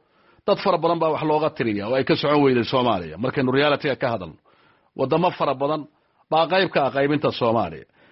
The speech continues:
Waxaana arrintaas aad moodaa saldhiggeeduna yahay, maanta Soomaaliya haddii la soo dooran lahaa, een, qaabkii, masalanba, xisbiyada badnaa wax ku imaan lahaayeen, hadday M P-yada aqoon ku imaan lahaayeen oo four point five-ka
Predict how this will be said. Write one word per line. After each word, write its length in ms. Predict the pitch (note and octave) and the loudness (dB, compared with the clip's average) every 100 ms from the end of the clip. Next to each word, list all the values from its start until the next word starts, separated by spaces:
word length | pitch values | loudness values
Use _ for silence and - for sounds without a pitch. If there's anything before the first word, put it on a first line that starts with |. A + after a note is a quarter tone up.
| _ | _
Waxaana 300 | - D3+ F3+ E3+ | -4 0 2 2
arrintaas 460 | F3+ G#3+ F3 D3+ | 2 2 2 0
aad 140 | C3+ B2 | 0 0
moodaa 320 | B2+ B2 B2+ | 0 2 0
saldhiggeeduna 640 | - D3 D3 C#3+ C#3+ A#2 A2 | 0 0 0 2 2 2 0
yahay, 300 | G#2+ A2+ C3+ - _ _ _ - | 0 -2 -4 -10 _ _ _ -4
maanta 240 | C#3 E3 | -2 0
Soomaaliya 480 | D#3 D#3 D#3 D3+ C#3+ | 0 2 2 2 2
haddii 280 | C3 C3 D#3+ | 0 0 0
la 120 | D#3 | 2
soo 200 | B2+ D#3+ | 2 0
dooran 340 | C#3 C3+ C3 C3 | 2 2 2 2
lahaa, 300 | A2+ G#2 G#2 - - - | 0 -2 -6 -10 -20 -6
een, 420 | B2 B2 A#2+ A#2 A#2+ - | -2 0 0 -2 -4 -6
qaabkii, 460 | D3+ C#3+ - B2 B2 G#2+ | -2 -2 -2 -10 -10 -12
masalanba, 500 | - B2 D#3+ C3 G#2 F#2+ | -14 -4 0 0 -2 -6
xisbiyada 420 | A#2 A#2+ D#3 C#3+ | -6 0 2 2
badnaa 280 | A#2+ A#2+ A#2+ | 0 -4 -2
wax 140 | A2 | -4
ku 80 | - | -4
imaan 240 | C#3+ C3 C3+ | -2 0 2
lahaayeen, 420 | B2+ B2+ C3+ C#3 - _ _ - _ - | 2 2 0 -2 -6 _ _ -20 _ -4
hadday 240 | C#3 E3+ | 2 4
M 120 | D3 | 2
P-yada 280 | C3+ D3 D3 | 4 4 4
aqoon 240 | B2+ C3 C#3+ | 4 2 0
ku 100 | D#3+ | 0
imaan 240 | C#3 C3 C3+ | 0 0 0
lahaayeen 320 | B2 B2+ B2 | 0 -2 -4
oo 60 | |
four 200 | A2+ E3+ C#3+ | -2 0 2
point 200 | C#3 B2 | 2 0
five-ka 400 | A#2 C#3+ G#2 F#2+ | 0 0 -2 -10